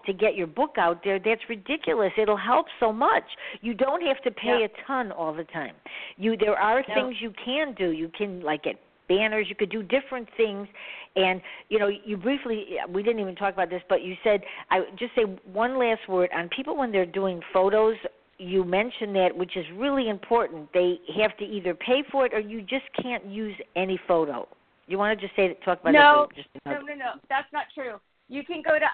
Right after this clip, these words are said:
Speaker 2: unsplash dot com. Uh, that's just one of many completely free, royalty-free
Speaker 1: But those
Speaker 2: sites.
Speaker 1: are free, though. Those are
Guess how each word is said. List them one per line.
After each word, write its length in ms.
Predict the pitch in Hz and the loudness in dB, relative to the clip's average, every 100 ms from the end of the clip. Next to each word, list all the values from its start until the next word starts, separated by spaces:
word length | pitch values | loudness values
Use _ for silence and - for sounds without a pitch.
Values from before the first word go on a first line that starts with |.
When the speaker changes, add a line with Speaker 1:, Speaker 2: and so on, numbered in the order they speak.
| - | 0
Speaker 2:
unsplash 840 | 240 262 262 _ 247 254 254 269 - - _ | -2 -2 -14 _ -6 -4 -2 -6 -12 -20 _
dot 240 | 226 226 - - | -6 -6 -6 -10
com. 560 | 262 220 214 226 254 302 _ _ _ _ _ | -6 -6 -6 -8 -12 -20 _ _ _ _ _
Uh, 360 | 233 233 220 214 _ | 0 2 0 -4 _
that's 200 | 254 - | -2 0
just 180 | 330 233 202 | -8 -8 -16
one 440 | 208 254 247 240 226 | 0 4 4 2 -2
of 140 | - 190 | -8 -12
many 580 | 214 214 220 220 220 226 _ _ _ - _ _ - | -4 -4 -4 -12 -16 -20 _ _ _ -20 _ _ -4
completely 840 | 302 262 _ - 311 330 285 285 - | -4 -4 _ -8 -6 -4 -2 -4 -4
free, 240 | 262 262 240 | -4 -2 0
royalty-free 760 | 220 233 226 220 240 220 214 | 2 2 0 -4 -12 -10 0
Speaker 1:
But 160 | 220 190 | 2 6
those 220 | 269 277 | 6 6
Speaker 2:
sites. 40 | |
Speaker 1:
are 120 | 254 - | 2 0
free, 240 | - 330 302 | 2 2 4
though. 300 | 196 156 165 | 2 0 2
Those 200 | 233 254 | 2 2
are 140 | 254 | 2